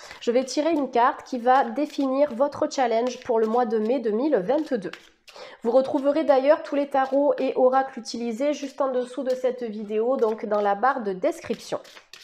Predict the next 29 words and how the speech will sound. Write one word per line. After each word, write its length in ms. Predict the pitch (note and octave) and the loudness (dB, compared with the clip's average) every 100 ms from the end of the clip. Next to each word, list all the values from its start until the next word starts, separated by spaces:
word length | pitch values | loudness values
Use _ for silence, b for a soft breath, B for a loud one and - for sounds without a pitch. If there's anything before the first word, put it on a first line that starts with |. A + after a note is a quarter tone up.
| - _ - B B B B - | -20 _ -18 B B B B 2
Allez, 220 | D#4+ B3 | 6 6
le 120 | C4+ | 4
premier 460 | F4+ - D#4 D4+ D#4+ | 0 0 2 2 0
challenge 600 | - C#4 A#3 A3 A#3 - | 0 2 4 2 0 -4
pour 280 | - C#4 C4+ | -2 -2 0
les 260 | A#3 D4+ - | 0 0 -2
Sagittaires, 840 | - F4+ D#4 A#3 - F3+ F#3 G#3 - | 0 0 2 -2 -2 0 2 0 0
et 100 | G3+ | -2
vous 200 | G3 F#3 | -2 -2
avez 200 | F3+ B3+ | -2 0
la 160 | C#4+ F#3 | -2 -2
dépendance 760 | F3+ F#4 C4+ A#3 G3+ F#3 A3+ - - | -4 -2 0 0 0 -4 -6 -8 -2
affective. 720 | D#4+ D#4+ B3+ - - - - - B B B B B | -2 0 -2 -2 -14 -12 -12 -12 B B B B B
Donc 200 | B3 B3 | 4 6
dépendance 420 | D4 D4+ D4+ D#4 D#4 - | 4 4 6 4 2 0
affective, 800 | C4+ C#4 C#4+ - - D4 C4 A#3+ | 0 2 -2 -2 -2 0 0 -2
ça 220 | - A3+ | 0 -2
peut 200 | A3 D#4 | 0 -2
concerner 520 | D#4+ A#3+ A#3+ A#3 B3 | 0 -2 -2 0 0
bien 200 | A#3+ A3+ | 2 0
sûr 340 | G#3+ - B3 A#3+ | -2 -2 -4 0
le 280 | A3+ A3+ A#3+ | 2 4 2
sentimental, 1000 | - A3+ G#3 - G#3 G3 G3 G#3 A#3+ C#4+ | 0 -4 -4 -4 -2 -2 2 2 4 4
mais 100 | B3+ | 0
ça 140 | A#3+ G#3+ | -4 -6
peut 140 | G#3+ | -4
concerner 640 | G#3+ A3 - G#3+ A3+ A#3 G#3+ | -2 -4 -2 -2 2 0 0
une 140 | F#3+ | -4
dépendance 640 | F3+ G3+ G3+ G3+ G#3+ A3 | -4 -4 -2 -2 -2 -4